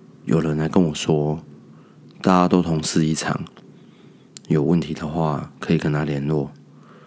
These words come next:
其实这时候我的心里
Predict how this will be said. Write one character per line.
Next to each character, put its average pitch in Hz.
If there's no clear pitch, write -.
其 -
实 69
这 -
时 -
候 85
我 78
的 82
心 85
里 78